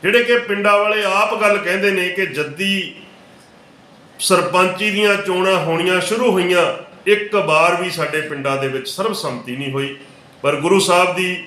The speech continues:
ਗੁਰੂ ਹਰਗੋਬਿੰਦ ਸਾਹਿਬ ਦੀ ਇਹ ਪਾਵਨ ਧਰਤੀ ਆ ਪੈਲ ਹਲਕਾ, ਇਹਦੇ ਵਿੱਚ ਵੱਡੇ ਪੱਧਰ ਦੇ ਉੱਤੇ ਲੋਕਾਂ ਨੇ ਸਰਬਸੰਮਤੀਆਂ ਕੀਤੀਆਂ। ਔਰ ਇਸ ਤੋਂ ਇਲਾਵਾ ਮੈਂ ਇਹ ਗੱਲ ਦੱਸਣੀ ਚਾਹੁੰਦਾ ਕਿ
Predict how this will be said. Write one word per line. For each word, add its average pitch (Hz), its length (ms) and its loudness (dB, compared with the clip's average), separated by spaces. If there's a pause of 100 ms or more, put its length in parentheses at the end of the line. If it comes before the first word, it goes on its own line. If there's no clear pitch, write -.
(140)
ਗੁਰੂ 135 180 -2
ਹਰਗੋਬਿੰਦ 160 480 0
ਸਾਹਿਬ 160 300 2
ਦੀ 170 140 -2
ਇਹ 165 120 -2
ਪਾਵਨ 139 380 0
ਧਰਤੀ 156 420 -4
ਆ 160 140 4 (440)
ਪੈਲ 147 240 4
ਹਲਕਾ, 165 640 -2 (240)
ਇਹਦੇ 165 220 2
ਵਿੱਚ 143 240 -2
ਵੱਡੇ 151 320 0
ਪੱਧਰ 170 320 -2
ਦੇ 143 120 -4
ਉੱਤੇ 131 300 -6 (240)
ਲੋਕਾਂ 123 360 -2
ਨੇ 123 120 -2
ਸਰਬਸੰਮਤੀਆਂ 135 760 -4
ਕੀਤੀਆਂ। 135 500 -6 (760)
ਔਰ 214 220 4 (300)
ਇਸ 208 140 0
ਤੋਂ 254 180 4
ਇਲਾਵਾ 165 640 0 (520)
ਮੈਂ 202 100 4
ਇਹ 240 100 4
ਗੱਲ 240 140 4
ਦੱਸਣੀ 226 340 -2
ਚਾਹੁੰਦਾ 226 340 0
ਕਿ 233 400 2